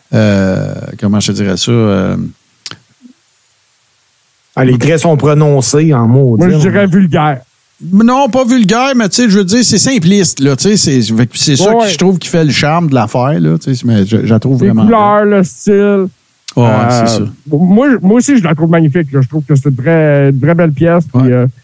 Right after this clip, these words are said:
Speaker 1: je trouve ça
Speaker 3: avoir
Speaker 1: très
Speaker 3: le
Speaker 1: beau.
Speaker 3: budget, probablement que je l'achèterais, mais, euh, je vais passer mon tour aussi là-dessus.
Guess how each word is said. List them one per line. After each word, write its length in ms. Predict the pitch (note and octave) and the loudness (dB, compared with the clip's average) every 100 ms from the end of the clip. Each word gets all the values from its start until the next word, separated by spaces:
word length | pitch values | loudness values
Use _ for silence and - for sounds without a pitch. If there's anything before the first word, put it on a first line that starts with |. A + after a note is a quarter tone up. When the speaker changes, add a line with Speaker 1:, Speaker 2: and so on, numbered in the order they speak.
| _ | _
Speaker 1:
je 60 | - | -4
trouve 120 | A2+ | 0
ça 40 | D3+ | 2
Speaker 3:
avoir 120 | A3 | 2
Speaker 1:
très 60 | B3 | 0
Speaker 3:
le 80 | A#3 | 0
Speaker 1:
beau. 20 | |
Speaker 3:
budget, 120 | G#3+ B3 | 0 0
probablement 560 | G#3+ G#3 A3+ A3+ A3+ | 0 2 2 2 2
que 40 | G#3 | 0
je 100 | F#3 | 2
l'achèterais, 520 | F#3 F3 D3+ F3 G#3+ - _ _ - | 2 0 0 -2 -2 -6 _ _ -2
mais, 100 | C#3+ | 0
euh, 480 | C#3 C#3 C3+ C3 C3+ | 2 2 2 2 2
je 60 | C3 | 2
vais 60 | |
passer 260 | C#3+ D3+ C#3+ | 2 2 2
mon 200 | D#3 C#3 | 2 2
tour 180 | C3+ C#3 | 2 0
aussi 180 | B2 A2 | 0 -2
là-dessus. 280 | B2 A2 | -6 -6